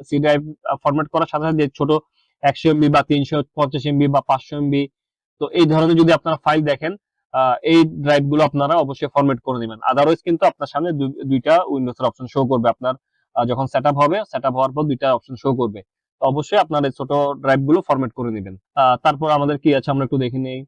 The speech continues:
আচ্ছা, বুটেবল পেন ড্রাইভ থাকতে হবে বা Windows ইনস্টলেশন ডিস্ক থাকতে হবে।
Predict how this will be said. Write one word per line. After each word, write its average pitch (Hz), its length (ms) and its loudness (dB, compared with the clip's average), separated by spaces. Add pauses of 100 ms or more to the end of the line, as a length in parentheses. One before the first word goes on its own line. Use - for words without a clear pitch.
(140)
আচ্ছা, 123 320 -2
বুটেবল 170 500 2
পেন 147 220 0
ড্রাইভ 139 200 0
থাকতে 143 280 -4
হবে 139 100 -2
বা 156 140 2
Windows 147 420 0
ইনস্টলেশন 143 720 -4
ডিস্ক 160 320 2
থাকতে 123 320 -6
হবে। 101 280 -6